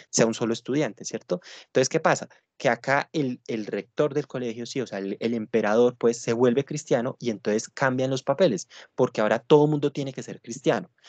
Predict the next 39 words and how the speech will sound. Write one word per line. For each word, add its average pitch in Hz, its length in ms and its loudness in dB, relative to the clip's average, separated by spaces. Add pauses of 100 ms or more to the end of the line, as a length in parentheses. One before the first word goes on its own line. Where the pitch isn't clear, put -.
(200)
Entonces, 139 340 2
es 151 100 0
acá 160 220 0
cuando 151 240 -4
el 143 60 -10
cristianismo 110 640 -4
surge - 540 -2
y, 175 280 -2
mejor 120 280 -4
dicho, 107 300 -6
de, 101 220 2
o 127 100 6
más 131 140 2
bien, 131 180 2
no 120 60 0
es 123 80 -6
que 151 120 -2
surja, 180 420 2
porque 123 220 -2
ya 104 180 4
lleva 131 360 6
unos 143 240 0
años, 143 320 -2 (240)
sino 139 240 -2
más 117 140 2
bien 123 160 -2
que 143 100 -4
coge 135 240 0
muchísima 120 480 -6
fuerza, - 320 -10 (140)
¿listo? 151 360 -2 (440)
Entonces, 175 240 6
cuando 190 200 4
el 175 60 2
cristianismo 160 540 -2
coge 180 200 0
muchísima 180 460 -2
fuerza, 180 420 0 (380)
eh, 110 560 2